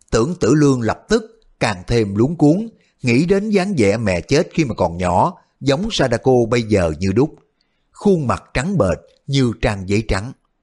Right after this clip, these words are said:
Chương một nghìn bảy trăm tám mươi chín. Cho dù Tưởng Tử Lương và Dương Tử Mi có giữ lại thế nào, cuối cùng không có thể giữ được sinh mệnh của Sadako. Trên người cô ấy hoàn toàn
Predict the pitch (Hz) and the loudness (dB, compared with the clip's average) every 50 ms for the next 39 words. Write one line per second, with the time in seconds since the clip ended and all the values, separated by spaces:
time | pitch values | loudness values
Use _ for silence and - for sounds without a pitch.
0 | _ _ _ _ _ _ _ _ _ _ _ _ _ _ _ _ _ _ _ _ | _ _ _ _ _ _ _ _ _ _ _ _ _ _ _ _ _ _ _ _
1 | - 180 180 170 160 156 143 120 95 - 110 104 104 101 98 90 90 82 87 90 | -2 0 2 2 2 0 -2 -4 -6 -4 -4 -2 -2 -2 -2 -4 -4 -4 -4 -2
2 | 95 127 135 - 127 104 98 92 - - 101 123 113 92 - 101 104 135 170 160 | -2 -2 -2 0 -2 -2 -2 -4 -6 -4 -4 -4 -6 -6 -4 -6 -6 -6 -8 -12
3 | - _ _ _ _ _ _ _ _ _ _ _ _ _ _ _ _ _ _ _ | -16 _ _ _ _ _ _ _ _ _ _ _ _ _ _ _ _ _ _ _
4 | _ - 214 214 202 151 127 110 104 101 95 92 90 85 78 - - - 117 98 | _ 2 2 4 4 4 4 4 4 4 4 2 2 0 -4 -6 -4 -2 0 0
5 | 98 143 147 - 92 113 147 156 151 147 143 127 107 82 80 87 110 117 104 87 | 0 -2 -2 -2 0 0 2 4 4 2 2 2 -2 -2 0 2 2 2 2 0
6 | - 82 95 107 110 107 104 101 101 92 87 _ _ _ - 208 202 143 110 101 | -2 -2 -2 0 2 2 2 2 0 -2 -6 _ _ _ -2 0 0 2 2 2
7 | 139 143 104 82 80 90 90 - 131 143 123 98 85 82 78 76 76 - _ _ | 2 2 0 0 -2 -2 -2 0 0 0 0 -2 -2 -2 -4 -6 -10 -14 _ _
8 | _ _ _ - - 202 247 240 - 160 117 95 90 82 73 - _ _ - - | _ _ _ 0 0 2 2 2 0 0 0 0 -2 -6 -12 -16 _ _ -6 -4
9 | 220 208 180 202 - 120 104 120 139 127 101 95 135 127 104 90 82 78 - - | -2 -2 0 0 0 0 0 0 0 0 0 2 2 2 2 2 0 0 -2 -2
10 | 160 147 131 110 87 80 78 80 87 - - 92 92 104 - - 101 95 95 90 | -2 0 0 -2 -2 -2 -2 -4 -6 -6 -2 -2 -2 -2 -2 -2 -2 -4 -4 -2
11 | - 98 95 92 85 - - _ _ _ _ _ _ _ _ _ _ _ _ _ | -2 0 0 0 0 -2 -8 _ _ _ _ _ _ _ _ _ _ _ _ _
12 | - 202 202 185 175 131 110 101 98 90 82 - - 107 98 98 98 104 127 170 | 0 0 2 2 2 2 2 2 2 2 0 0 0 0 2 2 0 0 -2 -4
13 | 214 233 - _ _ _ - 123 123 117 113 107 - 120 110 107 104 107 101 98 | -4 -6 -10 _ _ _ -4 -2 -2 -2 -4 -4 -2 0 0 2 0 -2 -4 -6